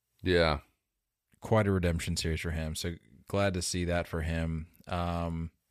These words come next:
Speaker 1: I, I was also paying attention, kinda going back in the series. Um, game three, where it was like Rob Thompson was, like, all chips in the middle of the table for game
Speaker 2: Yeah.
Speaker 1: three.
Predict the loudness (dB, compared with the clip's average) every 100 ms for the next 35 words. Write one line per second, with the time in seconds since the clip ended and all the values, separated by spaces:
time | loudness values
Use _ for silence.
0 | -6 4 6 8 6 6 6 6 6 6
1 | 6 2 -8 -20 -4 2 4 4 2 2
2 | 0 0 2 4 2 2 4 6 4 -2
3 | -4 -2 0 0 0 -2 -6 -10 _ _
4 | _ _ _ _ _ _ 0 2 2 2
5 | 0 2 4 2 -2 2 4 6 4 4
6 | 4 4 2 2 2 0 -4 _ _ _
7 | _ 4 4 4 2 2 0 -2 0 0
8 | 0 2 4 4 2 0 -2 -2 -6 -2
9 | 0 0 -2 -2 -2 -2 -6 -6 -2 0
10 | 0 0 -6 -10